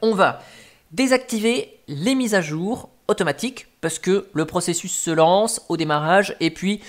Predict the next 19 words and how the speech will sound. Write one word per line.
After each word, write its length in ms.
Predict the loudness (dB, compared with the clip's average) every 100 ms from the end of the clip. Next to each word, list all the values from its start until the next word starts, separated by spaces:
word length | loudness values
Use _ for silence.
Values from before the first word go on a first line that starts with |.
| -18 -18 -8
ça 180 | -2 2
modifie 420 | 2 0 2 2
un 140 | 2
petit 160 | -2 -10
peu, 320 | -4 0 2
euh, 240 | 2 0 -6 -6
l'usage 420 | -6 4 4 4
mémoire. 600 | -2 2 4 4 -2 -18 -10
Donc 120 | -2
ça 140 | 2
va 80 | 2
faire 340 | 0 -2 -2 -2
fluctuer 420 | -6 -6 0 0
les 120 | 0
chiffres, 340 | -2 -8 -12 _ -6
on 80 | 0
va 140 | 2
éviter 340 | 0 -2 -6
ça. 260 | -6 -10